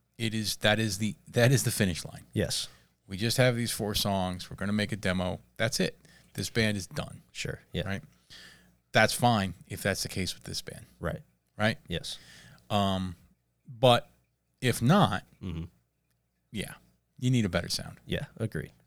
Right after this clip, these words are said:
Speaker 2: For
Speaker 1: Right?
Speaker 2: sure.
Speaker 1: You gotta hear a little bit of what you're going,
Speaker 2: Yes.
Speaker 1: wh-, wh-, what you're going for,
Speaker 2: Yeah.
Speaker 1: right? I mean, so this was fine. This did sound like a, a basement band trying to, you know, play some melodeath.
Speaker 2: Right.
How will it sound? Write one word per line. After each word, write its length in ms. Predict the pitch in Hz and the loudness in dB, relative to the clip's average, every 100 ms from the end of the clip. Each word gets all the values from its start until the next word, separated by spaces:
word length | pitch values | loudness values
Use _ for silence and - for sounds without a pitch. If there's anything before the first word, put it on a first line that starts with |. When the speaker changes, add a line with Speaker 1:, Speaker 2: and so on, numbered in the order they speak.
| - | -2
Speaker 2:
For 60 | |
Speaker 1:
Right? 80 | 110 | -2
Speaker 2:
sure. 100 | - | 2
Speaker 1:
You 100 | 135 | 6
gotta 180 | 156 143 | 6 6
hear 220 | 120 123 | 4 2
a 60 | 95 | 0
little 460 | 90 87 92 139 | -4 -6 0 0
bit 160 | 143 160 | 2 4
of 80 | 156 | 6
what 160 | 156 151 | 4 4
you're 80 | |
going, 280 | 151 156 160 - - | 4 4 2 -2 -4
Speaker 2:
Yes. 320 | 95 - - | -4 -2 -6
Speaker 1:
wh-, 120 | 95 | -4
wh-, 240 | 117 117 | -4 -4
what 140 | 120 110 | -4 -4
you're 80 | 110 | 0
going 240 | 120 123 | 2 2
for, 300 | - 135 135 | 0 0 0
Speaker 2:
Yeah. 120 | - 120 | -2 4
Speaker 1:
right? 200 | 127 - - - - _ | 4 2 -12 -20 -20 _
I 40 | 107 | 2
mean, 400 | 110 107 104 101 - _ _ - - _ _ | 4 4 2 -2 -12 _ _ -20 -20 _ _
so 520 | - - 131 127 120 117 _ - - - - - - - - - - - - | -4 2 4 6 4 0 _ -20 -20 -20 -20 -20 -20 -20 -20 -20 -20 -18 8
this 220 | 165 156 | 8 10
was 100 | 160 | 6
fine. 440 | 175 160 160 156 | 8 10 12 10
This 300 | 135 143 - | 8 6 6
did 460 | - 151 - 135 135 | 0 -10 -2 2 4
sound 380 | - 139 135 131 | 4 4 4 4
like 300 | 120 117 - | 2 0 2
a, 320 | 113 113 117 | 2 2 2
a 60 | 113 | 0
basement 500 | 101 113 110 123 104 | 0 2 2 0 0
band 340 | 110 110 113 110 | 0 0 0 -2
trying 360 | 107 110 110 | 0 0 0
to, 280 | 110 107 101 - - - - - - - - | 0 0 -2 -8 -18 -20 -20 -20 -20 -18 -4
you 140 | 117 | 0
know, 180 | 113 117 - | 2 0 0
play 220 | 113 113 | 0 2
some 240 | - 113 | 2 2
melodeath. 600 | 110 101 98 101 113 - 95 | 2 2 2 0 0 -8 -2
Speaker 2:
Right. 240 | 87 73 | -2 -2